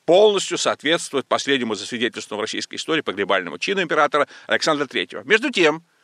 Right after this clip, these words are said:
несмотря на эти утверждения, известно, что на гробе предполагаемых останков царя-мученика не лежала корона, как это полагается по чину погребения императора, а лежала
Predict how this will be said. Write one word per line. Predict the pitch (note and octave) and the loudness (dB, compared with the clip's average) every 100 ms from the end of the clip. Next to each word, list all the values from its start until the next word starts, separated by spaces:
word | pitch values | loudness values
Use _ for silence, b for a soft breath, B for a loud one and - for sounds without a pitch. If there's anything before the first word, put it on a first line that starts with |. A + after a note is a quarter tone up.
| b b - | b b -8
несмотря | C3+ D#3+ A#3+ | -2 2 4
на | |
эти | B3 A3+ | 2 0
утверждения, | A3 E3+ F#2 G#2 G2+ A2 A#2 _ | -2 -4 -2 -4 -2 -4 -6 _
известно, | A#3+ B3 B2+ G#2+ - E2 | -4 0 0 -2 -6 -12
что | - C#3+ C3+ _ _ _ _ | 0 2 2 _ _ _ _
на | D3 C#3 G2+ _ _ | -2 0 0 _ _
гробе | A2 C#3 F#3 A2+ F2 - | -6 0 2 0 -4 -8
предполагаемых | A#2+ - D3 D3 D3 C3 A2+ G#2 - _ | -8 -2 0 2 4 2 2 -4 -14 _
останков | - - C3 G#2 - - b b | -10 -4 -2 -4 -8 -16 b b
царя-мученика | - A#2 G#2 F2+ _ _ - D3 - A#3+ B3 C4+ B3 _ _ - | -2 0 0 -2 _ _ -8 -4 -2 -2 0 0 0 _ _ -4
не | D3+ | 2
лежала | E3+ D#3+ D3 A#2+ | 4 4 2 2
корона, | D#3 D3 C3+ A2 A#2 E3+ _ _ - | 2 2 2 0 0 -4 _ _ -2
как | C#3+ | -2
это | C#3 C3+ D3 - | 0 -4 -6 -4
полагается | D#3 D3 C#3+ C3+ C#3 - | 2 2 4 4 2 -2
по | D#3 C#3 | -6 -4
чину | - E3 C3+ | -4 -4 -4
погребения | B2+ B2+ B2 C3 A#2 | -6 -6 -4 -6 -6
императора, | G#2+ B2 A#2 - B2 A2+ B B B - | -6 -2 -2 0 -2 -4 B B B -2
а | D3 | 0
лежала | E3+ E3+ C#4 E4 D#4+ | 2 4 6 6 4